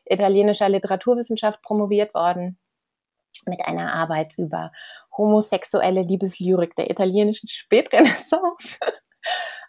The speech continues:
Ähm, genau, aber ich hatte damals während, ähm, während meiner Doktorarbeit, ähm, eben Zugang über die Hochschulserver auf alle möglichen Datenbanken und Recherchetools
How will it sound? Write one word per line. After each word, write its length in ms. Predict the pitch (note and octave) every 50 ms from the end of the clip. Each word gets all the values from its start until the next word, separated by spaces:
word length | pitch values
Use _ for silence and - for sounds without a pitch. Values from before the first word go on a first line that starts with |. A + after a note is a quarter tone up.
| _ _
Ähm, 920 | - G#3+ A3 A3+ A#3 A#3 A#3+ A#3+ A#3+ A#3+ A#3 A#3 A#3 A#3 A#3 A#3 A#3+ A#3 A#3+ - - _ _
genau, 340 | - B3+ C4 A#3 G3 F3+ -
aber 300 | - G3+ G3+ A#3 A#3 A#3
ich 140 | A#3 A#3 -
hatte 200 | C4 B3+ C4 A#3+
damals 600 | A#3 A3 A3 A#3 B3 A#3+ A#3 A#3 A#3 A#3 - -
während, 680 | G3 G#3+ G#3+ G#3+ G3+ G#3 G#3 G#3 G#3 G#3 G#3 G3+ - _ -
ähm, 500 | - F#3+ F#3+ F#3+ F#3+ F#3 F#3+ F#3+ F#3+ G3 -
während 260 | G3+ G3 F#3 G3 F#3+
meiner 300 | F#3+ F#3+ F#3 F#3 F3+ F3+
Doktorarbeit, 960 | F#3 G#3 G#3+ - A#3 G#3+ - G3+ G#3 G3+ - G3 F#3+ F#3+ F#3+ F#3+ F#3+ F#3+ - - - -
ähm, 380 | - F3+ F3+ F3+ F3+ F3+ F3+ F3+
eben 500 | - G3 F#3+ G#3 G#3 F#3+ F#3+ F#3+ G3 G#3 - _
Zugang 540 | - - A3 A#3 A3 G3 G3 G3 F#3+ F3+
über 180 | - F3+ F3+ F#3+
die 260 | F#3 F#3+ F3+ F3+ F#3
Hochschulserver 840 | F#3 G#3 G#3+ - - A3 G3 F#3+ - - F#3+ F#3 F#3 F3+ F3+ - -
auf 80 | F3+ F3+ -
alle 280 | - F3+ F#3 G3+ A3
möglichen 480 | A3+ G#3 G3 G3 F#3+ - G3 - G3+ F#3+
Datenbanken 840 | F3+ E3+ E3 G3 - G#3 G3 F3 E3+ D#3+ E3+ F#3 F3+ - F3+ F3 D#3+
und 200 | F#3 F3+ - -
Recherchetools 1200 | F3 F3+ - - F#3 F#3+ G3+ - - F3+ - - - F3 E3 D#3+ E3 F3 F#3+ - - - -